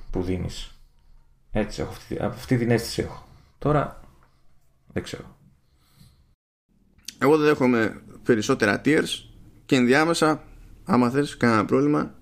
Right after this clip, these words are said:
Speaker 2: Και πιο πάνω, επίσης κανένα πρόβλημα. Παρότι δεν είναι σενάριο που,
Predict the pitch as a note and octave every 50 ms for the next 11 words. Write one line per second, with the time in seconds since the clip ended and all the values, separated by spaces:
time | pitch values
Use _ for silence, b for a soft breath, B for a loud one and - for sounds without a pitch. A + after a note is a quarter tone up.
0 | - - _ _ - - C3+ B2+ A#2+ - - - - - - - - D#3+ B2+ -
1 | D3+ D#3 D#3+ E3 E3+ E3+ E3+ - - - _ - - - - _ _ _ _ _
2 | _ _ _ - F3+ D3 - - C#3+ B2+ - C3+ B2 A#2 A2 G#2+ A#2 B2 C3 C#3
3 | C#3+ D3 D3+ - - - b b b b b b b b b b _ _ - B2
4 | B2 B2+ B2 B2+ A#2 A#2+ A#2+ A#2 A2+ G#2+ - G#2 G#2+ G#2+ G#2 G#2 G2 - G2 F#2+
5 | F#2 F#2+ F#2 F#2 F#2